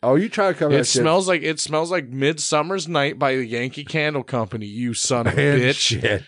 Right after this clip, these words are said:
Speaker 2: Show some fucking respect.
Speaker 1: And
Speaker 2: Same
Speaker 1: shit.
Speaker 2: thing my bedroom smells like because I not only have a Yankee, uh, Midsummer's Night by Yankee Candle Company wax warmer,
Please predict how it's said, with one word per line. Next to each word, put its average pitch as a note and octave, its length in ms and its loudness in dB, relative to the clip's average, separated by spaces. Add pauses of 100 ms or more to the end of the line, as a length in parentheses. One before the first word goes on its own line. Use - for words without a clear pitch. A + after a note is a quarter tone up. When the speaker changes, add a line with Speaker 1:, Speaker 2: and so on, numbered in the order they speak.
Speaker 2:
Show D#3+ 260 2
some D3 180 -2
fucking D3 360 0
respect. C3 640 0 (160)
Speaker 1:
And A#2+ 440 2
Speaker 2:
Same C#3+ 200 2
Speaker 1:
shit. F#2+ 80 2
Speaker 2:
thing C#3 120 0
my C3 100 0
bedroom C3 420 0
smells A#2 280 -6
like G#2+ 200 -6
because A#2 260 -4
I A2+ 60 0
not C3 260 2
only C3+ 220 -2
have A#2 260 -4
a A2+ 100 -10
Yankee, B2 480 -6
uh, A#2 200 -2
Midsummer's A#2+ 580 -4
Night B2 300 -4
by A2+ 100 -4
Yankee A2+ 360 -6
Candle A2+ 280 -6
Company A2+ 400 -6
wax A2 340 -4
warmer, G2+ 400 -10